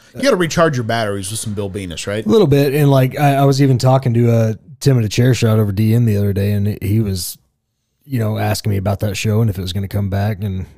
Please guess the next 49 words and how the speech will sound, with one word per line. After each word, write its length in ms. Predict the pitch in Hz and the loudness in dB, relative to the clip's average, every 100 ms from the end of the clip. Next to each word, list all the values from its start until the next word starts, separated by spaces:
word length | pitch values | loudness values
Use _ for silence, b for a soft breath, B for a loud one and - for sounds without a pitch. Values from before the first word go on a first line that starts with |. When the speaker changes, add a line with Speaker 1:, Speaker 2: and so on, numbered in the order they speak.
| - | -10
Speaker 2:
all 200 | 101 101 | -6 -6
this 100 | 98 | -6
stuff. 320 | - 98 - | -6 -8 -6
And 140 | 92 | -8
I 80 | 101 | -6
just, 240 | 95 - - _ _ _ _ _ | -8 -12 -14 _ _ _ _ _
I 80 | 98 | -12
was 140 | 90 90 | -8 -6
like, 100 | 90 | -2
"Man, 220 | 101 113 | -2 -2
it's, 200 | 104 - | -2 -6
it's 200 | 101 - | -4 0
a 40 | |
lot 160 | 120 127 | 2 4
of 60 | |
work." 340 | 120 175 - - | 4 2 0 -4
<laughs> 60 | - - - | -2 -2 -2
Speaker 1:
Yeah. 180 | 143 233 | 0 2
Speaker 2:
You 280 | 202 143 175 | 2 2 2
know, 140 | 147 - | 2 2
it's 220 | 180 139 151 | 0 0 -2
like, 180 | 117 | 0
it's, 240 | 127 131 - B 147 139 | -2 -2 -10 B -6 -2
it 160 | 113 120 | 0 2
takes 220 | 151 143 | 0 0
some 140 | 143 135 | -2 0
time. 340 | 143 143 113 | 2 4 2
It's 160 | 113 123 | 0 -2
a, 80 | |
it's 140 | 120 117 | -2 0
a 40 | |
lot 380 | 113 120 123 127 | 2 4 4 4
of 60 | 120 | 4
work. 280 | 123 113 | 4 2
So 300 | 95 113 107 - B B B B B | 0 0 0 -2 B B B B B
it's, 260 | 104 104 113 | -6 -2 0
uh, 220 | 104 101 | 0 2
I'm, 160 | 123 131 | 0 2
I'm 200 | 151 143 | 2 0
shooting 420 | - 165 151 127 | 0 0 2 0
for 160 | 123 | 2
the 160 | 113 107 | 2 0
end 80 | 101 | -2
of 60 | |
September, 480 | - 95 - 90 87 | -6 -10 -10 -10 -10
but 180 | 85 90 | -10 -10
we'll 180 | 87 90 | -8 -8
see. 280 | - 76 85 _ _ _ | -8 -10 -14 _ _ _
Speaker 1:
Awesome. 520 | 82 82 82 - 65 | -16 -14 -12 -16 -18